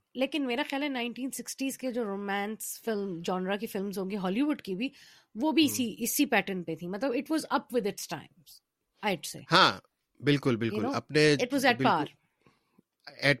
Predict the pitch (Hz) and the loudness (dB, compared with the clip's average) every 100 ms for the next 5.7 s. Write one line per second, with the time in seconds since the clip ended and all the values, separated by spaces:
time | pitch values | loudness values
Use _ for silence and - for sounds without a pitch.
0 | - 135 147 165 156 - 156 156 185 220 | 6 8 10 8 4 -4 -2 0 0 -4
1 | - - 139 147 143 - _ - - - | -8 -2 2 4 2 -4 _ -20 -20 -20
2 | - 120 117 117 - 120 - 131 165 113 | -14 -6 -4 -4 -8 -12 -8 0 0 0
3 | 101 127 110 - 147 - - - _ _ | -4 -4 -4 2 2 4 0 -2 _ _
4 | 123 113 123 117 107 107 113 151 151 - | -12 -4 0 0 -2 -2 -2 -2 -4 -4
5 | 143 120 110 104 101 104 98 | -4 -4 -6 -6 -6 -4 -8